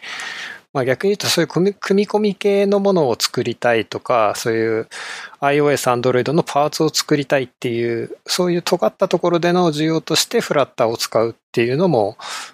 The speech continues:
まあ、あの、各メーカーさんが、あの、フラッターエンジニアを今募集してる理由の一つになってたりするんで、まあ、エンジニアの、なんだろう、稼ぎ、稼ぐ、稼ぐ手段を、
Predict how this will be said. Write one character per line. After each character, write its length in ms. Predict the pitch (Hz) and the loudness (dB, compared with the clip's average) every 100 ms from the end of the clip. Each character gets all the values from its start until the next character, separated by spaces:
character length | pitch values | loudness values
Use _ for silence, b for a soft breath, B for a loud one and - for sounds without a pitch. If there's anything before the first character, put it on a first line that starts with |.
| _ - | _ -4
ま 400 | 151 117 117 - | 0 0 -2 -6
あ、 80 | - | -2
あ 20 | |
の、 340 | 123 110 110 120 | 0 0 -4 -2
各 260 | - - 135 | -2 0 2
メ 180 | 117 | 2
ー 60 | 113 | 0
カ 160 | - 117 | 0 0
ー 40 | |
さ 160 | - 123 | 0 -2
ん 120 | 123 | 0
が、 420 | 175 151 104 120 | 0 2 0 0
あ 40 | |
の、 320 | 113 104 101 98 | 0 0 -2 -4
フ 160 | - | -2
ラ 100 | 127 | -2
ッ 20 | |
タ 160 | - 123 | 0 -2
ー 60 | 113 | 0
エ 80 | |
ン 80 | 120 | -2
ジ 140 | 110 113 | -2 -2
ニ 120 | 107 | -2
ア 60 | |
を 80 | 101 | -2
今 140 | 104 101 | -4 -4
募 160 | 110 | -4
集 400 | - - 107 113 | -2 -4 -6 -12
し 160 | - - | -4 -2
て 100 | 127 | 0
る 140 | 107 | 0
理 160 | 98 107 | 0 -2
由 160 | 107 107 | 0 0
の 80 | |
一 220 | 107 - - | 0 -2 -4
つ 100 | - | -6
に 100 | 95 | -4
な 100 | 87 | -4
っ 20 | |
て 120 | - | -6
た 120 | - | -8
り 80 | - | -6
す 120 | - | -4
る 100 | 110 | -2
ん 100 | 104 | -2
で、 260 | 139 151 110 B B B B | 2 2 2 B B B B
ま 200 | 175 143 | -2 -2
あ、 60 | - _ _ - | -4 _ _ -2
エ 80 | |
ン 80 | 170 | 0
ジ 140 | 165 175 | 2 2
ニ 140 | 165 | 2
ア 80 | 160 | 2
の、 240 | 170 165 - _ _ _ _ _ 185 | 2 0 -6 _ _ _ _ _ 0
な 160 | 156 | 0
ん 40 | 123 | 2
だ 80 | |
ろ 140 | 107 - | -2 -6
う、 60 | - - - B B _ | -14 -20 -20 B B _
稼 400 | - - 175 160 | -2 0 0 -2
ぎ、 40 | |
稼 400 | - - - 196 | -2 0 2 0
ぐ、 80 | 180 | -2
稼 320 | - - - | -4 -2 0
ぐ 80 | 139 | 2
手 140 | - 143 | 2 2
段 220 | 95 156 - B B B B B - - - | -2 -6 -12 B B B B B -20 -6 0
を、 320 | 175 107 | 2 2